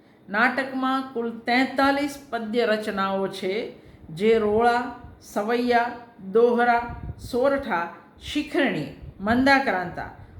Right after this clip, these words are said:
અને માલિની જેવા સાત છંદમાં અને ધનાશ્રી, પીલુ, હમીર, કલ્યાણ, કલિંગડા, રામકલી, પરજ,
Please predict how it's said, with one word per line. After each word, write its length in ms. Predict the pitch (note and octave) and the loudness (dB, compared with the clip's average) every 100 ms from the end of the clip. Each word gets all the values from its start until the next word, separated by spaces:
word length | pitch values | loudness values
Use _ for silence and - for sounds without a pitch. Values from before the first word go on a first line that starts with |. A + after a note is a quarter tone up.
| - | -6
અને 200 | A3+ A#3+ | -2 -2
માલિની 640 | G3+ G3+ A3 C#4+ E4+ C#4+ | 0 0 0 0 -2 -2
જેવા 500 | F3 F#3 E3+ E3+ - - - | 0 0 0 -2 -8 -18 -14
સાત 680 | - B3+ C4+ C#4+ C#4 C4 | -2 2 2 0 -2 -4
છંદમાં 760 | - C#4 D4 C4 F#3 C#3+ - - - - - - | -4 -2 0 2 0 -2 -8 -16 -20 -20 -20 -2
અને 300 | B3 C#4 B3 | 0 2 2
ધનાશ્રી, 960 | B3 F3 F#3 G#3+ C4 C#4 C#4+ C#4 C#4 C#4 - _ - | 0 -2 2 4 4 2 -4 -4 -8 -16 -20 _ -12
પીલુ, 440 | C4+ C#4+ C#4 C#4+ C#4+ - - _ - | -6 -2 -2 -2 -4 -10 -20 _ -8
હમીર, 600 | F3+ A#3 C4+ D4+ - - - - _ - | 2 4 6 4 -2 -10 -18 -20 _ -4
કલ્યાણ, 600 | A3 A#3+ B3 C4 D4 D4+ - - _ _ _ - | -2 2 4 4 2 -2 -8 -20 _ _ _ -2
કલિંગડા, 720 | A3 C4+ E4 D#4+ G3+ E3 C3 - - | 0 2 0 2 2 2 -2 -10 -16
રામકલી, 760 | E3 F#3+ A3+ D4 D#4 G3 F3 C3 - - - | -8 -2 0 0 -2 -4 -4 -6 -10 -10 0
પરજ, 360 | B3 C4+ - | 2 4 0